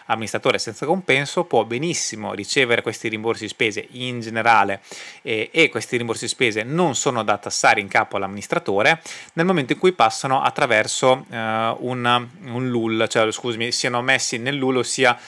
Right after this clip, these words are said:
siano, diciamo, messi in una busta paga, ok? E, eh, tecnicamente questa cosa è vero, però è anche vero che tendenzialmente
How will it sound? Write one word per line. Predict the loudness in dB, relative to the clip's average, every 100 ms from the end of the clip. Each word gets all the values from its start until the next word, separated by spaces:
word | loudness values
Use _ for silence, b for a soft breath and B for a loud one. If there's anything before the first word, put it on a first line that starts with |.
| B
siano, | -10 -2 0 2 0
diciamo, | -2 -2 0
messi | 0 -2 -4
in | -6
una | -6
busta | -8 -6 -2
paga, | 2 2 2 -2 -6
ok? | -8 0 0 0 -6 _ _ _ _ _ _ -20 -20 _
E, | 4 6
eh, | 4 4 4 2 0
tecnicamente | 0 2 2 2 -2
questa | 0 0
cosa | 2 2
è |
vero, | 0 0 0
però | 4 4
è |
anche | 4 4 4
vero | 4 0
che | -2 -4 -4
tendenzialmente | -4 -2 -6 -4 -4 -2 -4 -4 0 0